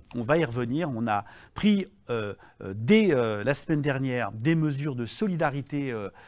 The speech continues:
envers les habitants, on, on va les, les décliner, mais elles sont aussi venues des demandes que nous avons reçues, euh, lors de, de ces directs, et donc, euh, on,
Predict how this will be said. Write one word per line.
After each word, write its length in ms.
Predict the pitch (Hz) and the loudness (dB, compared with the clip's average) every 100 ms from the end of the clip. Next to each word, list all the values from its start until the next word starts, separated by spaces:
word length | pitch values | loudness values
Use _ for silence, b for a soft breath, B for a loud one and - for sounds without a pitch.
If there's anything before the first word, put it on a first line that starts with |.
| b | b
envers 320 | - 131 151 131 | -4 0 0 0
les 160 | 117 | -2
habitants, 420 | 113 113 170 214 151 | -6 -4 -2 -2 -4
on, 160 | 120 117 | -6 -6
on 80 | 120 | -4
va 140 | 127 | -2
les, 180 | 123 110 | -2 -4
les 140 | 117 | -4
décliner, 560 | 120 123 - 127 170 240 B B B - | -4 -6 -4 0 0 -2 B B B -2
mais 200 | 127 139 | 0 2
elles 160 | 143 139 | 2 0
sont 240 | - 165 | -2 -2
aussi 240 | 170 - 180 | -2 -2 2
venues 400 | 160 170 226 208 | 2 2 0 -2
des 220 | 139 147 | -2 0
demandes 400 | 147 147 185 208 | 2 0 -2 -4
que 80 | 143 | -6
nous 180 | 131 127 | -4 -4
avons 160 | 127 | -6
reçues, 420 | 120 113 - 180 | -8 -10 -10 -6
euh, 160 | 160 120 | -4 -2
lors 220 | 117 151 | -2 -4
de, 240 | 127 123 110 | -4 -4 -6
de 100 | 110 | -8
ces 160 | - | -10
directs, 460 | 127 117 147 - 113 B B B B | -8 -6 -6 -8 -14 B B B B
et 160 | - 120 | -2 2
donc, 320 | 139 170 - | 4 2 0
euh, 420 | 127 110 104 104 107 | -2 -2 -2 -4 -6
on, 160 | 113 | -8